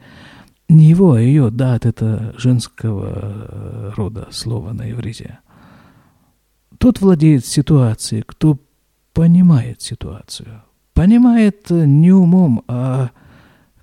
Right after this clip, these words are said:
каким-то внутренним пониманием, что вот это так.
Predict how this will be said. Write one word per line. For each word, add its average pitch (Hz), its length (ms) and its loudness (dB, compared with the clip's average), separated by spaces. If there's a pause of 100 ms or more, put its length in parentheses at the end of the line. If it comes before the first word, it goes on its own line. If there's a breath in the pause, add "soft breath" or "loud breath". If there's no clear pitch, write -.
каким-то 139 1000 -4
внутренним 120 680 0
пониманием, 127 640 -2 (480)
что - 260 -6
вот 160 140 -4
это 185 240 -2 (200)
так. - 260 -16